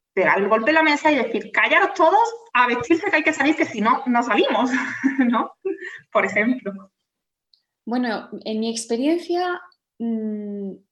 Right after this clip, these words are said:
Speaker 2: es tan rápido decir, "Callaros todos", que decir, "Hoy nos vamos a vestir todos como si fuéramos robots". "Hoy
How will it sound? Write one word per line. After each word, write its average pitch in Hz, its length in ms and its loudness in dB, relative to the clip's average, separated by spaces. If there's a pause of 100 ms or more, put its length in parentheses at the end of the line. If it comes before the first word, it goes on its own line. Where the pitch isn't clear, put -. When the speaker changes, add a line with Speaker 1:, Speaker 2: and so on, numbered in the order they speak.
(280)
Speaker 2:
es 285 200 0
tan 302 200 2
rápido 185 420 -2
decir, 202 520 -6
"Callaros 294 520 2
todos", 330 720 0 (600)
que 220 140 0
decir, 208 640 -2 (260)
"Hoy 370 180 6
nos 240 160 2
vamos 269 240 0
a 254 80 2
vestir 226 420 -2
todos 370 440 0 (160)
como 233 200 0
si 220 100 -6
fuéramos 233 340 0
robots". 170 600 -4 (1700)
"Hoy 294 240 6